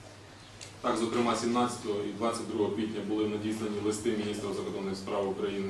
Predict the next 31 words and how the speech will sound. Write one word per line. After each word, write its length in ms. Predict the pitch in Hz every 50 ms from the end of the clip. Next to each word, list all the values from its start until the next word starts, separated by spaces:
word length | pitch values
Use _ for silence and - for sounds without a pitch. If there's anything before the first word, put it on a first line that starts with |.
| 95
на 80 | 95 98
адресу 380 | 98 101 104 98 98 - -
Верховного 480 | 95 98 - - - 104 - 101 101 98 -
прес-, 140 | 104 98 - - - - - - 107
е, 40 |
Високого 480 | 104 101 98 101 98 113 107 - - -
представника 640 | - 104 98 - 104 101 101 95 - 104 104 101 98 - - - 101
єс 280 | 107 104 98 95 - - - - - - - - - - - - - - - - - - - - - -
з 20 |
питань 360 | - - 120 113 110 107 104 98
зовнішньої 460 | 110 120 117 113 104 107 113 107 104
та 140 | 101 - 107
безпекової 500 | 101 107 104 - - 113 107 110 110 107
політики 480 | - - 107 - - - - - - 95
Кетрін 360 | - 110 104 - 101 101 98 104 110 113
Ештон, 220 | 113 113 - 117 110 110 110 - 104 -
комісара 440 | 110 104 104 101 - 123 117 110 107
єс 200 | 107 104 101 95
з 40 | -
питань 260 | - - - 104 104 101 101
розширення 520 | 98 92 - 120 110 107 104 101 98 95 95 95
та 180 | 104 98 95 92 92 - - - - - - -
європейської 520 | 104 101 101 - - 101 98 - 104 98
політики 440 | 92 104 104 101 95 104 95 95 98
сусідства 540 | 92 - 87 87 107 107 104 - - - 98 95 90 - - - - - - - - - - - - - - - - - - - - - -
Штефана 320 | - 110 104 104 104 101 98 95
Фюле 220 | 117 117 120 123 113
та 300 | - 113 110 107 110 107 107
міністрів 360 | 107 107 104 107 104 - 110 101
закордонних 400 | 104 104 - 95 104 101 98 95
справ 360 | - - - 113 110 107 101